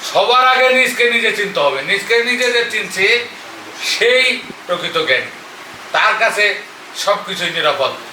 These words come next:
আর যে নিজকে নিজে চিনতে পারে নাই, তার কাছে কোনো জিনিসই নিরাপদ না। এই জন্য নিজকে নিজের, নিজকে নিজে চেনার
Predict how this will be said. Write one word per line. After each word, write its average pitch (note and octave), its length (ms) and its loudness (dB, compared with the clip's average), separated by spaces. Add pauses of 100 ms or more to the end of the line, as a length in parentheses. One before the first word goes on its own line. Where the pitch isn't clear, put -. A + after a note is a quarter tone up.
(120)
আর F#3+ 260 2
যে G3 140 2
নিজকে F3+ 300 -2
নিজে D#3+ 280 0
চিনতে D#3 280 -2
পারে D#3+ 300 2
নাই, A3 220 0 (360)
তার - 200 2
কাছে A#3 240 2 (140)
কোনো C#4 260 4
জিনিসই C#4+ 340 2
নিরাপদ G3+ 320 0 (100)
না। - 60 -10 (880)
এই F#3+ 80 0
জন্য A3+ 200 0
নিজকে G#3 420 0
নিজের, G3 340 0 (360)
নিজকে G3+ 440 0
নিজে G#3+ 240 2 (120)
চেনার F#3+ 320 2